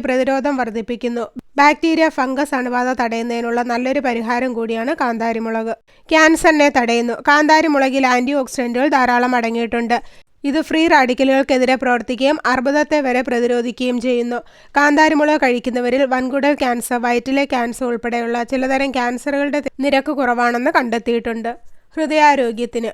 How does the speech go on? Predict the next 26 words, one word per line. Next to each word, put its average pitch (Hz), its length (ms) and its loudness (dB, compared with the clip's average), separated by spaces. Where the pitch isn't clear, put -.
പതിവായി 311 420 2
കാന്താരി 254 480 2
കഴിക്കുന്നത് 240 580 -2
കൊളസ്ട്രോൾ 247 480 -2
കുറയ്ക്കുകയും 233 560 -2
രക്തസമ്മർദ്ദം 277 800 -2
ആരോഗ്യകരമായ 269 720 0
പരിധി 233 320 -2
നിലനിർത്തുകയും 233 680 -4
കൂടുതൽ 302 420 4
രക്തം 254 320 0
ഹൃദയത്തിൽ 254 440 0
എത്താൻ 240 340 -2
അനുവദിക്കുകയും 233 600 -6
ചെയ്യുന്നു. 226 320 -4
ഇതിലൂടെ 294 420 2
നിങ്ങളുടെ 247 340 2
ഹൃദയത്തെ 247 420 0
ആരോഗ്യകരമായി 269 680 0
നിലനിർത്താൻ 240 640 -4
കാന്താരി 247 420 0
മുളക് 262 200 0
സഹായിക്കുന്നു. 226 640 -6
രക്തം 277 340 4
കട്ട 254 160 2
പിടിക്കുന്നതിനെ 254 500 0